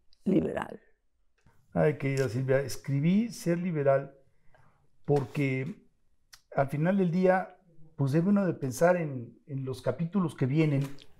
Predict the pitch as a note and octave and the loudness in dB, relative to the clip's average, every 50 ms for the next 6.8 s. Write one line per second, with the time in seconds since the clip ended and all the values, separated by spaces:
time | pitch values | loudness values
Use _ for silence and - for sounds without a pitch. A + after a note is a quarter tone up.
0 | - - - - - - - - - - - _ _ _ - - - D3 D3 C3 | -20 -20 -20 -20 -20 -20 -20 -20 -20 -20 -20 _ _ _ -10 -4 -2 -2 -2 -2
1 | - - C#3 C3+ C3+ D3 E3 F3+ F#3 G3+ G3+ - D#3 C3+ - D#3+ E3+ E3+ E3+ E3 | 0 0 0 0 0 0 -2 -2 -2 -2 -4 -6 -6 0 2 2 4 4 2 0
2 | F3 F#3 F#3+ F#3 E3+ - D3+ D3 C3+ - - F3 E3+ E3 - - D3+ D3 D3 D#3+ | 0 0 -2 -2 -4 -4 -4 -4 -2 2 4 4 4 4 0 -2 -4 -4 -2 -4
3 | - - - - - C4+ D#4 - D#3+ E3 E3 C#3 D3 D3 D#3+ D#3+ F3+ G#3+ A#3+ C4 | -6 -10 -14 -14 -12 -12 -12 -12 -8 -2 -2 0 2 2 2 4 4 4 4 4
4 | C#4 A#3+ - - G3 E3 - E3 C#3+ E3+ G3+ G#3 G3+ G3+ G3+ - - - E3+ D#3+ | 2 -2 -2 -4 -4 -4 -4 -2 0 2 2 2 0 -2 -4 -8 -8 -8 -8 -8
5 | D3 D3+ E3 C#3 C3 C#3+ E3+ F#3 F#3 F#3 F#3 F#3 F#3 E3 D#3+ D3+ D#3 E3 E3 F3+ | -8 -10 -12 -12 -2 4 4 4 6 6 4 0 0 0 0 -2 -4 -4 -4 -2
6 | F3 E3 D#3+ D#3 D3+ D3+ C#3+ C#3 C#3 C3+ C3 B2+ B2 A#2+ A#2+ | 0 0 0 0 -2 -4 -6 -6 -6 -4 -2 -2 -2 -4 -4